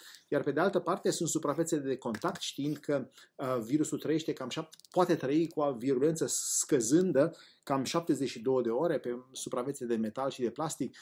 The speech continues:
Sunt și acestea transmiteri prin suprafețe de contacte care trebuie să știm, să ne spălăm pe mâini, să dezinfectăm mâinile, să purtăm mănuși eventual dacă avem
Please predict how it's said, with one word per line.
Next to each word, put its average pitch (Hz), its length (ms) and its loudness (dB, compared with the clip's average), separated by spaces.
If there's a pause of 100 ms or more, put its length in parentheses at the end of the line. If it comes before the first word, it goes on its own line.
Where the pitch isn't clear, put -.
(240)
Sunt 170 260 2
și - 80 -2
acestea 151 460 2
transmiteri 147 720 0
prin 120 140 -4
suprafețe 113 440 -6
de 110 120 -4
contacte 107 520 -10
care 110 240 -6
trebuie 117 480 -2
să - 160 -8
știm, 147 240 -4
să - 120 -8
ne 104 80 -2
spălăm 117 320 -2
pe 127 120 0
mâini, 127 380 -2
să 120 140 -4
dezinfectăm 120 800 -2
mâinile, 127 320 -4
să 117 140 -4
purtăm 127 480 -6
mănuși 135 580 2
eventual 127 380 0
dacă 123 220 -2
avem 127 320 -2